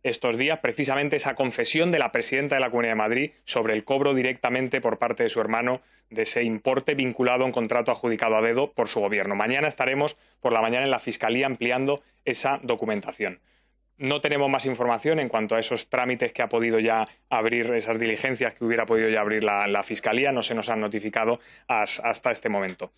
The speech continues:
Y en cuanto al tema de la comisión, eh, nos reiteramos en la necesidad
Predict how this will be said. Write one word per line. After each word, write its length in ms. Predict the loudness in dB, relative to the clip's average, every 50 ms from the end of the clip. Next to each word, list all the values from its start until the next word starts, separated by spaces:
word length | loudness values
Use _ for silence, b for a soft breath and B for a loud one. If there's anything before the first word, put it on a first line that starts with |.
| B B B B B
Y 80 | -2 -2
en 100 | 0 0
cuanto 180 | 0 2 2
al 80 | 0 2
tema 180 | 2 2 2
de 60 | 4 2
la 100 | 2 2
comisión, 580 | 0 0 0 0 0 2 2 2 2 2 -2 b b b b b b -4
eh, 200 | 0 0 2 2
nos 180 | 2 2 2
reiteramos 840 | 2 2 0 0 0 -2 0 0 0 2 2 2 2 0 -2 -6 -8 _ _ _ _ _ _ _ _ _ _ _ _ _ _ _ _ _ _ -4
en 180 | -2 -2 0 2
la 140 | 0 0 0
necesidad 760 | -2 -2 -2 -2 -2 -2 0 0 0 2 2 0 0 -2